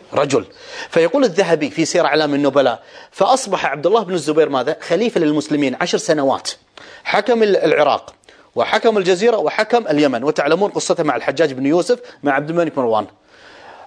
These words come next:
عروة بن الزبير أصبح أحد فقهاء المدينة السبعة الذين يؤخذ عنهم العلم. عروة بن الزبير معروف. ومنو خالتهم؟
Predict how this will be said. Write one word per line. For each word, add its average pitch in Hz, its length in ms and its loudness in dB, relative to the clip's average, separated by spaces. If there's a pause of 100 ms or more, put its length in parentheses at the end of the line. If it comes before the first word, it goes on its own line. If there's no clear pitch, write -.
عروة 294 240 6
بن 269 140 2
الزبير 214 460 2
أصبح 214 340 -2
أحد 185 500 0
فقهاء 185 420 -2
المدينة 165 340 -4
السبعة 156 600 -2 (300)
الذين 143 260 0
يؤخذ 156 340 0
عنهم 135 220 0
العلم. 131 280 0 (440)
عروة 202 240 4
بن 147 120 -2
الزبير 127 460 -2 (200)
معروف. 175 480 2 (360)
ومنو 185 460 2
خالتهم؟ 180 420 2